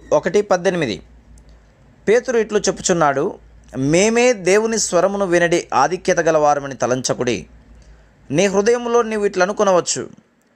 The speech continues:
"పేతురు, ఆ పర్వత శిఖరం పైనుండి ఆయన మహిమను, రూపాంతరమును చూచు ఆధిక్యత నీది. మా వంటి మనుషుల సంగతి ఏమిటి?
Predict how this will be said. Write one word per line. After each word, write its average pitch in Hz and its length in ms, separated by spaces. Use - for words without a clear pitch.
"పేతురు, 170 460
ఆ 160 120
పర్వత 226 340
శిఖరం 214 400
పైనుండి 190 640
ఆయన 156 240
మహిమను, 185 560
రూపాంతరమును 208 920
చూచు 185 200
ఆధిక్యత 202 400
నీది. 175 500
మా 139 300
వంటి 240 260
మనుషుల 220 380
సంగతి 202 360
ఏమిటి? 190 420